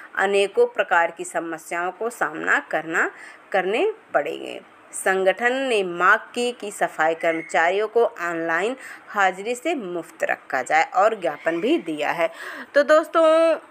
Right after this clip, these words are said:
ये सही भी है, जहां सफाई कर्मियों की ड्यूटी सात बजे से है और पंचायत भवन दस बजे खुलता है, तो उन्हें ऑनलाइन हाजिरी लगाने में समस्याओं का सामना करना पड़ता है। तो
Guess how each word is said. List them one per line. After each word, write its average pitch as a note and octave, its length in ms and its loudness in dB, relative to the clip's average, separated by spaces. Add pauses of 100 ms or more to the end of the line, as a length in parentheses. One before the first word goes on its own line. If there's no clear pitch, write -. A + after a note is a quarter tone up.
(400)
ये C4 280 4
सही C4+ 380 2
भी D4 180 0
है, C4+ 460 4
जहां G#3+ 260 -2
सफाई F#3+ 360 -2
कर्मियों F#3 380 -2
की F#3 100 -12
ड्यूटी F3 300 -10
सात G3 320 2
बजे A3+ 300 0
से A#3 140 -2
है A#3 60 2
और F#3+ 140 2
पंचायत E3 520 -2
भवन F#3+ 320 0 (420)
दस D4 260 2
बजे A#3+ 280 2
खुलता A3+ 360 0
है, B3+ 180 0
तो C4+ 200 2
उन्हें A#3+ 300 -2
ऑनलाइन G#3+ 720 2 (680)
हाजिरी G#3+ 400 0
लगाने G3+ 400 2
में C4 140 -2
समस्याओं F#3 640 0
का C#4 140 2
सामना G3 460 0
करना D#3+ 360 -2
पड़ता - 380 -4
है। D#3 220 -6 (440)
तो A3 120 6